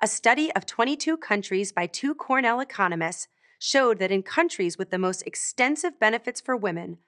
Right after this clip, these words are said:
women are more likely to be in dead-end jobs and less likely to become managers or top executives. This is because once the government mandates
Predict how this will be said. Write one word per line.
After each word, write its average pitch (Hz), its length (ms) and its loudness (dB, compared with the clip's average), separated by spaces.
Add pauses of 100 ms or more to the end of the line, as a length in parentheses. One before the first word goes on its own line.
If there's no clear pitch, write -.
(280)
women 247 260 4
are 185 120 4
more 240 280 2
likely 262 380 0
to 254 80 -4
be 196 180 -4
in 170 100 -2
dead-end 247 420 2
jobs 190 460 0 (240)
and 202 180 2
less 285 340 2
likely 170 340 0
to 170 100 -8
become 220 360 -2
managers 175 640 -2
or 208 80 -2
top - 420 -2
executives. 175 680 -4 (680)
This 247 220 2
is 330 100 0
because 208 640 0 (240)
once 247 320 2
the 349 120 2
government 262 440 2
mandates 185 500 0